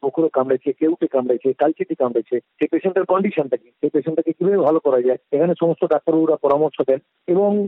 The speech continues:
আমি দু একজন ডাক্তারবাবুর কথাও বলবো। উম, ডক্টর এস আলম, আহ, তিনি নিজে একবার শালবনী হাসপাতালে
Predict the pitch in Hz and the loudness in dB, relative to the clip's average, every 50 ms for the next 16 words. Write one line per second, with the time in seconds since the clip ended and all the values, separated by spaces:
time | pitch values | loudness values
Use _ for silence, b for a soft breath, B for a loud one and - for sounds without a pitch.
0 | - _ _ 175 175 202 220 - - 185 196 190 190 220 214 202 175 - - 202 | -6 _ _ -2 0 0 0 0 0 0 0 0 0 -2 0 0 0 0 0 0
1 | 190 196 202 208 190 - 185 - 202 185 160 165 170 185 170 165 196 - _ _ | 0 2 0 0 0 -2 0 0 0 2 2 2 2 2 2 0 0 -4 _ _
2 | _ 139 139 139 135 151 156 - _ 196 190 190 196 - - - 160 180 190 - | _ -4 -4 0 0 0 -2 0 _ 0 2 2 0 -2 -2 0 0 0 0 0
3 | - - - 127 147 180 190 151 139 156 196 _ _ _ _ _ _ _ _ 143 | -2 0 0 2 2 2 0 0 -2 -6 -16 _ _ _ _ _ _ _ _ -4
4 | 135 - - - 170 190 208 190 170 165 175 - 208 214 214 214 185 190 196 208 | -4 -4 -2 -4 -2 0 0 0 0 -2 -2 0 0 0 0 0 0 0 0 0
5 | 208 - - - 139 147 165 196 208 214 190 202 196 - - 202 - 214 180 156 | 0 -2 0 0 0 0 2 0 0 0 0 -2 -2 -2 -4 -2 0 0 2 2
6 | 139 147 180 226 - | 2 2 2 0 -2